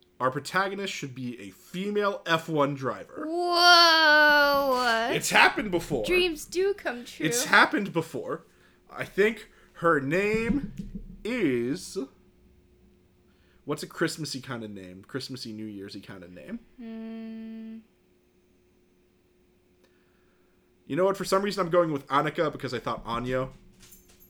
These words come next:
Speaker 1: So, Annika Rodriguez.
Speaker 2: Oh my gosh.
Speaker 1: Here
Speaker 2: of
Speaker 1: we go.
Speaker 2: course. I guess she's Spanish, then.
Speaker 1: She can be Colombian.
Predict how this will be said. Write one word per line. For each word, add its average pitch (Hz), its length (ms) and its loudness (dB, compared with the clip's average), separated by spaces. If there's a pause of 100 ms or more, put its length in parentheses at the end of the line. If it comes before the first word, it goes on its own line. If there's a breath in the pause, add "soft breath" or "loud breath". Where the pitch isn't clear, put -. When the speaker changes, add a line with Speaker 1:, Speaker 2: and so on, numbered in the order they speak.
(1800 loud breath)
Speaker 1:
So, 113 460 -4 (840 loud breath)
Annika 254 420 8
Rodriguez. 165 880 2 (540 soft breath)
Speaker 2:
Oh 254 240 -2
my 190 320 -10
gosh. 208 560 0
Speaker 1:
Here 185 200 6
Speaker 2:
of 208 60 0
Speaker 1:
we 214 80 0
go. 147 220 2
Speaker 2:
course. 180 420 -4
I 208 80 -2
guess 392 180 -2
she's 208 220 -8
Spanish, 196 680 -4
then. 220 320 -2
Speaker 1:
She 381 100 -2
can 508 120 -8
be 381 60 6
Colombian. 120 560 -2